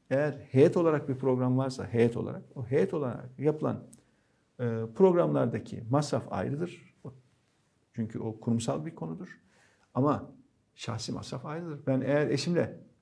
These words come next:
çıkıp da bir restoranda baş başa bir yemek yediysem onu kendim öderim, kendi kredi kartımla öderim.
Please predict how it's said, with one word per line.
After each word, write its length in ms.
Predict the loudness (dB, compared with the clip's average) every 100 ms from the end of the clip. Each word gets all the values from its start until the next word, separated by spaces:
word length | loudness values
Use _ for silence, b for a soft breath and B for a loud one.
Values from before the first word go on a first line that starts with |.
| _ _ _ _ -10
çıkıp 280 | -4 -2 0
da 120 | 2
bir 80 | 2
restoranda 600 | 2 2 0 0 2 4
baş 200 | 2 0
başa 200 | -2 0
bir 60 |
yemek 260 | 0 0 -2
yediysem 340 | -6 -8 -6
onu 200 | -6 -6
kendim 300 | -4 -2 -2
öderim, 280 | -4 -8 -6
kendi 280 | -4 -4 -4
kredi 240 | -4 -4
kartımla 340 | -6 -8 -8 -6
öderim. 260 | -8 -10